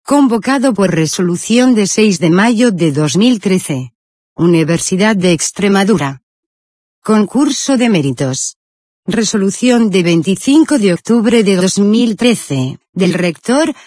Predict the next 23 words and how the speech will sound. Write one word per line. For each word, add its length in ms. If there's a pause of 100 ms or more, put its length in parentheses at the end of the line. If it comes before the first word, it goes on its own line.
(180)
por 180
la 140
que 140
se 180
convoca 580
concurso 640
público 680
para 300
cubrir 440
varias 500
plazas 540
de 100
personal 720
docente 500
e 80
investigador 720
contratado 800
en 200
régimen 600
laboral. 560 (1000)
Tres. 480 (420)
Otras 440
resoluciones. 1300